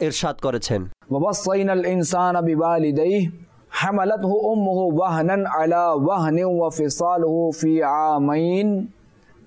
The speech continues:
Speaker 2: আনিশকুর লি ওয়া লিওয়ালিদাইকা ইলাইয়াল মাসির।"
Speaker 1: কানজুল ইমানের অনুবাদ,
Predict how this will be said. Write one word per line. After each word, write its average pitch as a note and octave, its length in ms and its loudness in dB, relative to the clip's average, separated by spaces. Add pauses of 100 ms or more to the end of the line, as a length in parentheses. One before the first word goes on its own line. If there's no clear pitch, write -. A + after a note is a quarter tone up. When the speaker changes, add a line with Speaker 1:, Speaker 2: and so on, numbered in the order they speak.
Speaker 2:
আনিশকুর G#3 680 -2
লি G3 440 2
ওয়া F3 220 0
লিওয়ালিদাইকা E3+ 1400 0
ইলাইয়াল D#3+ 760 0
মাসির।" D3 920 0 (840)
Speaker 1:
কানজুল F3+ 380 -2
ইমানের F3+ 340 0
অনুবাদ, D#3+ 480 -4